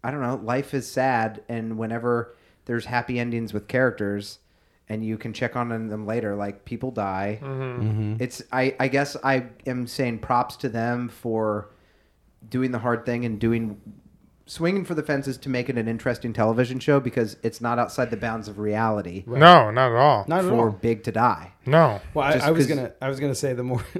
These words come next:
Speaker 3: the more depressing version of that, which I think is what you're saying, is, like, every, every happy marriage or relationship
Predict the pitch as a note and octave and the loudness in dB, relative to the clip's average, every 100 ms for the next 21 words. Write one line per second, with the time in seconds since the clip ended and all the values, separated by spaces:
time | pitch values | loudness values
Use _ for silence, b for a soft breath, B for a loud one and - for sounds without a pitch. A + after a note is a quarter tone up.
0 | - F#3 D3 C#3 A#2 D#3 D#3+ B2+ A2 A2 | 2 2 2 -2 -2 -4 -4 -4 -4 -4
1 | A2 G#2+ A2 A#2 A#2 A2+ G#2+ B2 A#2 A2+ | -6 -6 -6 -6 -6 -6 -6 -4 -4 -4
2 | G#2 A#2+ C#3 B2 A2 A2 G2+ - _ _ | -6 -6 -6 -6 -6 -6 -6 -10 _ _
3 | - - _ _ _ - B2+ A#2+ C3+ C3 | -20 -20 _ _ _ -8 -8 -4 -4 -2
4 | B2+ A#2 A#2 A2+ _ _ _ _ _ _ | -4 -4 -6 -8 _ _ _ _ _ _
5 | _ _ B2+ B2+ A#2 C3 B2 A#2 A2 A2 | _ _ -6 -4 -2 -2 -2 -4 -4 -4
6 | A2 A#2+ A2+ G#2+ G#2 G2 - _ _ _ | -4 -6 -6 -8 -10 -12 -18 _ _ _
7 | _ A#2+ A#2 G#2+ A2 A2 G#2+ G2+ G2+ G2+ | _ -8 -6 -2 -2 -2 -4 -6 -4 -6
8 | G#2 A#2+ A2 G#2 F2 | -6 -8 -6 -6 -6